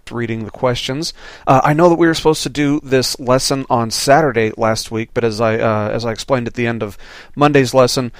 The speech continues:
uh, last week we had this huge ice storm here in northwest Arkansas, which was absolutely insane. I've never seen anything like it.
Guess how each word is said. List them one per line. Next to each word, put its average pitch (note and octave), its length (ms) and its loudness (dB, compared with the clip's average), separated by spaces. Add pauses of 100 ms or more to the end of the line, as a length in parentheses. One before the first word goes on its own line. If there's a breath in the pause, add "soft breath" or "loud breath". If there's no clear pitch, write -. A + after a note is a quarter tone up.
(300 loud breath)
uh, B2 180 4
last F3 260 2
week D3 140 0
we C#3 120 2
had C3+ 120 4
this A2+ 160 -4
huge C#3+ 320 0
ice A#2+ 200 2
storm G2+ 320 -6
here G#2+ 320 -6
in A2+ 380 -8
northwest A#2 480 -6
Arkansas, G2+ 580 -4
which A2+ 280 -6
was A2 220 -2 (340 loud breath)
absolutely C#3+ 480 2
insane. G#2+ 520 -2
I've D#3 260 2
never A2+ 220 -2
seen A#2 220 -6
anything G#2 380 -8
like F#2 240 -6
it. - 160 -8